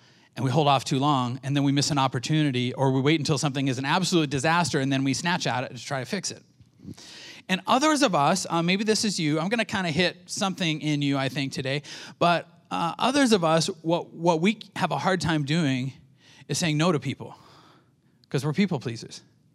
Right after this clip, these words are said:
And we say that we're peacemakers, but the funny thing about peacemakers is that we sacrifice peace tomorrow for peace today. And if you deal with a conflict today, then you can have peace tomorrow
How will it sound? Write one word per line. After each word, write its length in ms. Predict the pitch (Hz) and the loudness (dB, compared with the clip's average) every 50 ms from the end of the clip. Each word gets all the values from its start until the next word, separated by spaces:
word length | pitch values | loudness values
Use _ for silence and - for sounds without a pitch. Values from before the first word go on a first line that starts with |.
| _ _ _ _ _ _ _ _ _ _ _ _ _ _ _ _ _ _ - | _ _ _ _ _ _ _ _ _ _ _ _ _ _ _ _ _ _ -4
And 60 | 170 165 | -2 0
we 80 | 170 | 2
say 180 | 160 - 254 294 | 2 2 2 2
that 120 | 285 254 | 2 4
we're 100 | 214 202 | 4 4
peacemakers, 720 | 180 196 214 196 - 175 135 123 113 - 135 139 139 - | 4 2 0 0 0 -2 -2 -4 -4 -4 -6 -6 -6 -6
but 240 | - 160 143 - - | -4 -4 -4 -4 -6
the 80 | - - | -10 -6
funny 200 | - 220 262 254 | -2 0 0 0
thing 140 | 233 208 | 0 0
about 180 | 202 185 165 156 | 0 0 0 0
peacemakers 540 | 135 202 190 151 147 147 143 - 156 135 - | -2 -2 -4 -2 -2 -4 -4 -4 -4 -6 -6
is 240 | - 156 151 143 135 | -6 -6 -6 -4 -4
that 260 | 156 147 143 - - - - - - | -4 -4 -4 -6 -8 -16 -14 -6 -2
we 100 | 190 208 | 0 0
sacrifice 560 | - - 202 185 - 196 - - 160 160 - | 2 2 0 0 0 -2 -2 0 -2 -2 -2
peace 240 | - - 185 - - | -2 -2 -4 -4 -4
tomorrow 560 | - 147 156 196 208 156 127 131 131 139 - _ _ - _ _ _ _ - | -4 -4 -2 0 0 0 0 -2 -6 -8 -12 _ _ -20 _ _ _ _ -8
for 120 | - 160 | -6 -4
peace 240 | 139 156 139 127 - | -2 -2 -2 -2 -4
today. 380 | - 139 165 165 123 117 - - - _ _ _ _ _ _ _ _ _ _ _ _ _ _ _ _ _ _ _ _ _ _ _ _ _ _ _ _ _ _ _ _ _ _ _ _ _ _ _ _ _ _ _ _ _ _ _ _ _ - | -4 -2 0 0 0 -2 -6 -14 -20 _ _ _ _ _ _ _ _ _ _ _ _ _ _ _ _ _ _ _ _ _ _ _ _ _ _ _ _ _ _ _ _ _ _ _ _ _ _ _ _ _ _ _ _ _ _ _ _ _ -2
And 100 | 165 165 | 0 0
if 80 | 151 | 0
you 80 | 160 156 | 0 2
deal 140 | 151 202 196 | 2 4 4
with 100 | 185 180 | 4 2
a 60 | 175 | 2
conflict 380 | 160 180 180 175 - 175 - | 2 2 2 2 0 -2 -4
today, 500 | - 170 156 202 190 151 147 143 151 139 - - - _ _ _ _ _ _ _ | -2 -2 0 2 2 2 2 0 -2 -4 -6 -10 -18 _ _ _ _ _ _ _
then 140 | - 143 147 | -4 -2 0
you 80 | 143 | 0
can 100 | - 160 | 0 0
have 140 | 156 160 156 | -2 -2 -2
peace 180 | - 220 190 - | -2 -2 -2 -2
tomorrow 380 | - 135 120 110 107 107 - | -2 -4 -4 -4 -6 -8 -14